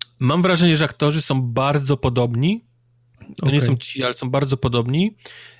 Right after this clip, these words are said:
Speaker 1: Przy czym tych linii takich czytanych przez nich jest naprawdę bardzo mało.
Speaker 2: No właśnie
Speaker 1: Czyli
Speaker 2: miałem się zapytać, czy ten humor, bo, czy ten, czy, czy ten humor z filmu się przenosi do, do gry? Czy są jakieś fajne teksty,
Speaker 1: Nie.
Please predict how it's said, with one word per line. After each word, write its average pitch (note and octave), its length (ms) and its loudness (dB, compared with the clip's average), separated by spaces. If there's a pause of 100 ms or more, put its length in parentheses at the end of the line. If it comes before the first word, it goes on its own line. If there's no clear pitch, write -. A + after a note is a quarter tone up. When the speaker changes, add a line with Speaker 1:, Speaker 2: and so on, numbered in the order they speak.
(160)
Speaker 1:
Przy - 140 -6
czym E3+ 200 2
tych - 280 -2
linii F#3+ 380 4
takich D3+ 480 -2 (140)
czytanych E3+ 460 0
przez D#3 260 0
nich F3 140 4
jest D3 140 2
naprawdę D3 320 2
bardzo C3 240 2
mało. A#2 320 0 (340)
Speaker 2:
No D#3+ 60 0
właśnie E3 260 0
Speaker 1:
Czyli F3+ 60 4
Speaker 2:
miałem F#3 220 4
się F3+ 120 0
zapytać, F3 460 0
czy E3+ 160 0
ten E3 260 0
humor, D#3 540 0
bo, C#3+ 420 2
czy D3+ 100 -6
ten, D3+ 140 0
czy, - 120 -6
czy D3+ 160 -4
ten D#3 220 2
humor D#3 400 2
z - 200 -6
filmu D#3 280 4
się D3 320 2
przenosi D3 640 0
do, C#3 760 0 (200)
do C#3 160 2
gry? C3+ 220 2
Czy - 100 -10
są D#3 100 -2
jakieś C#3+ 200 -4
fajne C#3+ 320 -2
teksty, D3+ 520 -2 (300)
Speaker 1:
Nie. C3 100 -4